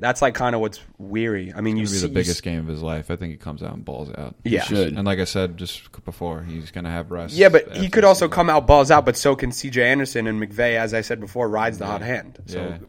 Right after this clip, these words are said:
Speaker 1: as Anderson could be averaging five yards a carry while Gurley's doing three. He's gonna keep Anderson in.
Speaker 3: There's gonna be a lot of screen passes this game. Tell you that.
Speaker 1: You think even with the Rams?
Speaker 2: Guys,
Speaker 3: A lot of
Speaker 2: Carolina's
Speaker 3: screen passes.
Speaker 2: making a little run here. Just sorry to
Speaker 1: Oh, nice.
Speaker 2: Yeah.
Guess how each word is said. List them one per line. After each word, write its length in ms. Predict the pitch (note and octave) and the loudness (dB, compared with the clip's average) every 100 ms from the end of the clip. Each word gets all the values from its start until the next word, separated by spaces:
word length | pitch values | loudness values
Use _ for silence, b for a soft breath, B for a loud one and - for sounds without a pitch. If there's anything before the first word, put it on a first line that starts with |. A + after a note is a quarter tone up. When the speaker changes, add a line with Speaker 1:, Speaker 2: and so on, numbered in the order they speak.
| - | -12
Speaker 1:
as 160 | A2 B2 | -8 -2
Anderson 460 | A#2 C3 C#3 C#3+ | 0 2 2 2
could 160 | C#3+ C3+ | 2 0
be 80 | C3 | 2
averaging 400 | B2+ C3 C3+ A#2+ | 2 0 -2 -2
five 320 | - A#2+ C#3 | -2 0 4
yards 240 | C#3+ C#3+ | 4 4
a 20 | |
carry 240 | C3 D3 D#3 | 0 0 2
while 160 | B2+ | 0
Gurley's 320 | A2+ A#2+ A#2+ A2+ | 0 -2 -2 -4
doing 160 | B2 | -4
three. 380 | - - A#2 C#3 | -6 -4 0 0
He's 160 | D3+ A2 | -2 -4
gonna 160 | A2+ | -6
keep 240 | - B2+ G#2 | -4 -4 -2
Anderson 360 | B2 G#2+ G#2 | -4 -4 -4
in. 140 | D3 - - | -4 -4 -8
Speaker 3:
There's 120 | A#2+ | -2
gonna 100 | D3 | 2
be 40 | |
a 60 | A#2+ | 4
lot 140 | A2 | 2
of 60 | F2 | 0
screen 240 | G#2 G2 | -6 -6
passes 320 | E2+ D2+ D2 | -6 -8 -10
this 140 | D2 C#2 | -14 -14
game. 200 | C2 A#1 _ | -14 -16 _
Tell 160 | - F2+ | -10 -8
you 60 | |
that. 260 | D#2 C#2+ - _ _ | -6 -8 -12 _ _
Speaker 1:
You 120 | - G#2 | -12 -2
think 240 | A2+ G2+ | 0 0
even 240 | G#2+ G2+ | -2 -2
with 160 | G2 F#2+ | -2 -4
the 80 | F#2 | -4
Rams? 380 | F#2+ A#2 G#3+ - | -4 -4 -6 -10
Speaker 2:
Guys, 140 | - F#2 | -6 -2
Speaker 3:
A 40 | |
lot 140 | G2 | 0
of 60 | F#2+ | 0
Speaker 2:
Carolina's 380 | F#2 F#2 F2+ E2+ | 0 0 0 -2
Speaker 3:
screen 160 | F#2 | -4
passes. 0 | |
Speaker 2:
making 60 | F2 | -4
a 20 | |
little 160 | E2+ D#2+ | -4 -4
run 220 | E2+ E2+ | -4 -4
here. 240 | E2 E2+ E2 | -6 -8 -10
Just 200 | - - | -12 -8
sorry 220 | E2+ E2+ | -6 -6
to 160 | E2 E2+ - - _ _ _ - | -6 -8 -12 -20 _ _ _ -8
Speaker 1:
Oh, 80 | A#2 | -6
nice. 380 | G#2+ G2+ - G#2 | -6 -8 -12 -10
Speaker 2:
Yeah. 180 | F#2+ | -8